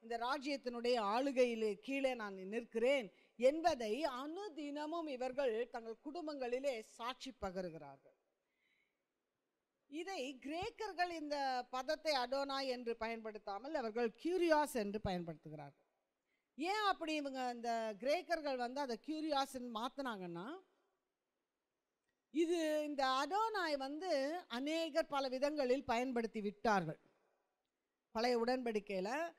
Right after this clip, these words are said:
அதுதான் யூ-, யூதர்களும் இஸ்ரவேலர்களும் எப்பொழுதுமே பயப்படுறாங்க. ஏன்னா, நான் அவங்க ஒரு நாமத்தை கொண்டு வ-, அதை ஃப-, அந்த சப்தத்துங்க-, சப்தத்துக்கு ஒரு formation கொடுக்குறாங்க. அதை வந்து அவங்க ரிட்டன்ல கொடுக்கும் பொழுதோ, அதை பயன்படுத்தும் பொழுதோ, அதை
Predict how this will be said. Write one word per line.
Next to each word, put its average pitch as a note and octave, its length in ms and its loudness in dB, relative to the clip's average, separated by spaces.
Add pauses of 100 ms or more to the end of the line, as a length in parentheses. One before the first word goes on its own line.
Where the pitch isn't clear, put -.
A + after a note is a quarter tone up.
(220)
அதுதான் C#4 340 2
யூ-, C4 260 2
யூதர்களும் B3 600 2
இஸ்ரவேலர்களும் A#3 580 -2
எப்பொழுதுமே B3+ 420 -4
பயப்படுறாங்க. G#3 600 -6 (560)
ஏன்னா, A#3 240 -6
நான் G#3+ 160 -6
அவங்க A#3 200 -6
ஒரு A3+ 180 -2 (140)
நாமத்தை A3 580 -2
கொண்டு B3+ 360 2
வ-, G#3 460 2
அதை G3+ 180 0
ஃப-, F#3+ 220 -4
அந்த G3+ 180 -4 (240)
சப்தத்துங்க-, A3 1000 0
சப்தத்துக்கு A#3+ 580 -4
ஒரு A#3+ 240 0
formation B3 520 0
கொடுக்குறாங்க. A#3 480 -2 (800)
அதை C#4+ 220 2
வந்து D4+ 280 0
அவங்க D#4+ 180 4
ரிட்டன்ல A#3+ 520 2
கொடுக்கும் B3+ 380 -2
பொழுதோ, B3 320 0
அதை D4+ 180 0
பயன்படுத்தும் C4+ 680 -2
பொழுதோ, B3+ 280 0
அதை C4 160 -2